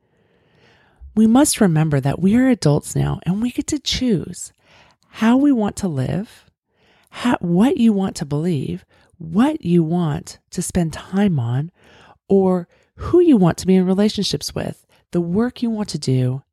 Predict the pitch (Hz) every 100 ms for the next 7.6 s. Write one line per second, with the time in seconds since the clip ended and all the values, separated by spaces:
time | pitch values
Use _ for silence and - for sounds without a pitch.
0 | _ - 165 160 156 - 156 156 185 180
1 | 143 135 - 151 - 135 - 143 139 131
2 | 135 139 127 143 _ _ _ _ _ _
3 | _ - 151 147 151 190 151 147 - 147
4 | 151 139 - - 139 143 139 135 127 131
5 | - - - - _ _ _ _ 165 165
6 | 160 - - 190 - - - 170 - -
7 | 214 226 - 254 254 -